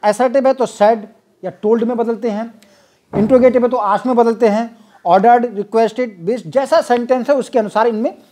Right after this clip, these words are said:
बदल देते हैं। comma, inverted comma के साथ क्या लगेगा, हटाकर क्या लगेगा,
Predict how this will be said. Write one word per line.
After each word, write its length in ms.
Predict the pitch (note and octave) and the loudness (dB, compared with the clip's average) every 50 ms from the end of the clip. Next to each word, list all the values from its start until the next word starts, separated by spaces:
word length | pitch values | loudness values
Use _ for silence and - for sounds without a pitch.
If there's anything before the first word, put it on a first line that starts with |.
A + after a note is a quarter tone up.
| _ _ E3 | _ _ -2
बदल 280 | D#3 F#3 F3 F#3+ F3 | 0 2 4 4 2
देते 260 | D3 D3+ C3+ C#3+ - B2+ | 0 -4 -6 -6 -10 -14
हैं। 200 | G#2 A2+ A#2 - _ _ _ _ _ _ _ - - _ _ _ _ | -14 -16 -20 -20 _ _ _ _ _ _ _ -20 -20 _ _ _ _
comma, 280 | - G3+ A3 B3+ E4 F4+ | 2 2 4 4 2 0
inverted 420 | F4 D#4+ D#4+ E4+ D4+ E4+ - - | -2 -2 -6 -6 -8 -8 -8 -2
comma 400 | - C4+ C4+ C4+ D4+ D#4 D#4 D4 - _ _ _ _ _ _ _ _ _ _ _ _ _ _ _ B3+ | -2 0 0 0 -2 -6 -8 -10 -16 _ _ _ _ _ _ _ _ _ _ _ _ _ _ _ -6
के 80 | A#3 | -4
साथ 200 | - - A#3 B3+ A#3 - - _ - | 0 0 0 0 0 -4 -12 _ -6
क्या 180 | G#3 A3+ B3 | -4 -4 -2
लगेगा, 320 | C4+ C4 A#3 A3 A#3 A3 D#3+ | 0 0 2 2 2 2 0
हटाकर 340 | F#3 F#3 G#3+ G#3+ A3 C4 | -2 -2 -2 -2 -2 -2
क्या 200 | - - F#3 F3 B3 | -2 -2 -2 0 2
लगेगा, 400 | C4+ A#3+ G#3+ G#3+ G3 G3+ F#3 | 2 2 2 2 0 0 0